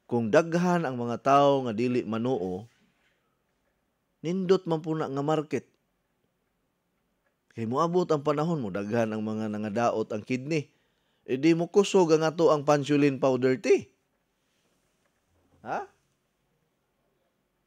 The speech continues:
Di man ni mo kusog ang pansulin powder tea kung walay Walay problema atong panglawas.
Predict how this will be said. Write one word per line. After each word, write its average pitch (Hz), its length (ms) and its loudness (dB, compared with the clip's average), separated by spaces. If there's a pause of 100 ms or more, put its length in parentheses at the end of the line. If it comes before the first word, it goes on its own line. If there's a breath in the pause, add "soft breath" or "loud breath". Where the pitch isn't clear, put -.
(560)
Di - 160 -8
man 269 160 -4
ni 269 80 -4
mo 233 160 -2
kusog 214 400 0
ang 202 80 -4
pansulin 196 560 2
powder 185 400 2
tea 175 180 -2
kung 165 160 -6
walay 175 600 0 (1800)
Walay 165 240 4
problema 160 640 0
atong 156 240 -4
panglawas. 160 640 -2